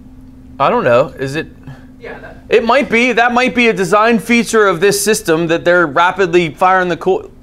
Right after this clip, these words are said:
Speaker 1: like a multi-strike system. That's what that looks like. I don't know that for sure, but it's doing it there.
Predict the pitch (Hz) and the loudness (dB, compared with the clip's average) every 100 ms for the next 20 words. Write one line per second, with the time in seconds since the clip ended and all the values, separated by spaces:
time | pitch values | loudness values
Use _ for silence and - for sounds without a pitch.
0 | - - 151 147 151 165 165 170 151 - | -14 -4 -2 -2 0 0 0 -4 -4 -2
1 | 165 - 196 196 160 143 147 185 - 160 | -2 -2 -4 -4 -4 -4 -2 -2 -2 -2
2 | 147 - - - - - 131 151 202 160 | -2 -4 -20 -20 -12 -4 -2 0 0 0
3 | 131 143 196 156 143 151 165 139 - 123 | 0 0 0 0 2 2 2 0 -2 -8
4 | - - 190 135 113 123 120 117 160 160 | -6 -2 0 2 0 -4 -6 -4 -2 0
5 | 139 117 135 131 151 190 | -2 0 2 2 0 -4